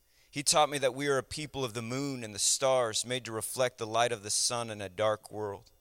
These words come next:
Even back then, he knew our calling to be a light to the nations. My father loved the poems of his people, and though we cared for sheep,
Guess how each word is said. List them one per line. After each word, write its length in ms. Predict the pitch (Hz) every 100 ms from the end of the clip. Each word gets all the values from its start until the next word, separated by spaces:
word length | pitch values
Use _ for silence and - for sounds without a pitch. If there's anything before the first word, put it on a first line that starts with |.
| _ _ _ _ - _ _ _ _ _ _ _ -
Even 300 | 135 131 127
back 260 | 117 110
then, 300 | 110 123 110 - _ _ _ _ _
he 220 | - 147
knew 280 | 135 139 139
our 120 | 117
calling 460 | - 123 117 113 101
to 160 | -
be 100 | 104
a 80 | 104
light 260 | 101 107 92
to 140 | -
the 120 | 95
nations. 800 | 95 98 101 - 90 98 - - - _ _ _ _ _ _
My 160 | - 135
father 360 | - 131 120
loved 420 | 117 117 131 123 98
the 80 |
poems 560 | 117 - 135 123 117 104
of 120 | 110
his 200 | 101 -
people, 460 | - 120 - 101 90 - -
and 120 | 113
though 120 | 127 143
we 140 | 147
cared 300 | - 156 147
for 200 | - 135
sheep, 480 | - - 156 160